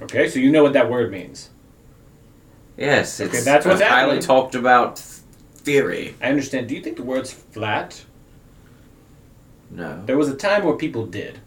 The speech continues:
Speaker 2: What?
Speaker 1: So I want you to think about that. There was a time where people thought the world was flat. So there's a time where you think reincarnation isn't real, but it is.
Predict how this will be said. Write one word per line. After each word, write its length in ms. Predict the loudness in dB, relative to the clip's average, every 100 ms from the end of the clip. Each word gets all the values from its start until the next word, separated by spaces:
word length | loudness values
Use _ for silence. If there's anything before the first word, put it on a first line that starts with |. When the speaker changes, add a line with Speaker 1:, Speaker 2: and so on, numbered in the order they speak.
| -20
Speaker 2:
What? 100 | -20 -20 -20 -20 -16
Speaker 1:
So 120 | -2
I 60 | 0
want 220 | 0 -4
you 40 |
to 60 | -2
think 160 | -2 -2
about 220 | -6 -10
that. 160 | -8
There 80 | -4
was 120 | -4
a 60 | -6
time 300 | -6 -4 -2
where 80 | -4
people 300 | -4 -4 -2
thought 260 | 0 -2 -4
the 60 |
world 340 | -10 -8 -10 -10
was 140 | -16
flat. 400 | -16 -18 -18 -20 -20 -20 -20
So 140 | -12 -8
there's 120 | -6
a 60 | -8
time 300 | -6 -4 -4
where 100 | -4
you 120 | -6
think 280 | -2 -2 -2
reincarnation 840 | -2 -2 -2 -4 -4 -4 -6 -6 -4
isn't 320 | -4 -4 -6
real, 400 | -6 -6 -8 -20 _ -20 -20 -8
but 160 | -4
it 80 | -2
is. 560 | -4 -6 -12 -16 -20